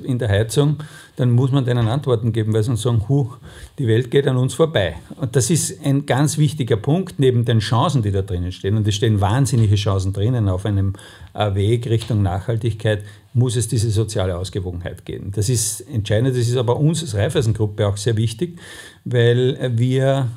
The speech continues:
ja auch den gesamten Sektor abdecken. Die sozial Schwächeren,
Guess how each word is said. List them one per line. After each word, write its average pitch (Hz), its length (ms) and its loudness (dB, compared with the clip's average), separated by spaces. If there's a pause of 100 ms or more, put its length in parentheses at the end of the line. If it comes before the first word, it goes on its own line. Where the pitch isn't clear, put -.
(120)
ja 127 240 0
auch 110 280 0
den 127 180 0
gesamten 123 380 2
Sektor - 380 -4
abdecken. - 640 -8 (120)
Die 90 200 -8 (200)
sozial 113 380 -2
Schwächeren, 143 600 2